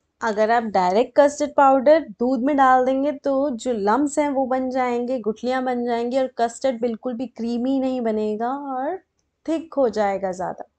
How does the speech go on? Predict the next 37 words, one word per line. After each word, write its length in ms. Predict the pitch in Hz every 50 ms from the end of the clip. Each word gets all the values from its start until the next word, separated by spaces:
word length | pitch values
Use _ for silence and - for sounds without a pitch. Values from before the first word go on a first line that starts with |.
| _ _ _ _ _ -
दूध 280 | 226 226 311 339 349 349
को 100 | 381 359
बीच 220 | 294 330 285 277
बीच 220 | 269 320 302 -
में 60 | 330 349
स्टर 360 | 339 - - 269 254 269 294
करते 380 | 302 311 302 294 285 294 302 302
रहिएगा। 500 | 294 294 285 285 285 285 269 294 330 339 370
और 180 | 381 320 254
देखिए 320 | 226 240 247 233 - 269 254
बॉईल 400 | 214 196 208 208 214 226 247 277
आ 120 | 262 247 240
चुका 380 | 247 - 262 240 - - 247 247
है। 200 | 262 269 302 339 359 - - - -
अब 180 | 220 226 214 - -
इस 140 | 226 226 -
फ्लेम 300 | - 226 214 220 226 226
को 180 | 220 - 233 226
low 200 | 220 214 220 254 254
to 120 | 254 294 285
medium 400 | 269 277 269 240 262 277 269 269
रखना 300 | 262 254 - 254 254 262
है 200 | 262 262 285 269 - _ _ _ _ _ - -
और 140 | - 294 285 220
धीरे 320 | 220 277 302 320 320 359
धीरे 280 | 330 320 330 330 320 330
करके 420 | 294 302 285 277 - - 294 285 285
इसमें 240 | 277 269 - 269 277
जो 120 | 254 262
कस्टर्ड 400 | 254 - 233 233 - - 247 240
का 140 | - - 233
मिक्सचर 400 | 226 226 247 247 - - 285 277
है 120 | 277 294 285
वो 240 | 247 226 254 277 277
ऐड 220 | 269 262 254 247 -
करना 280 | - 247 240 240 240 240
है। 160 | 247 269 320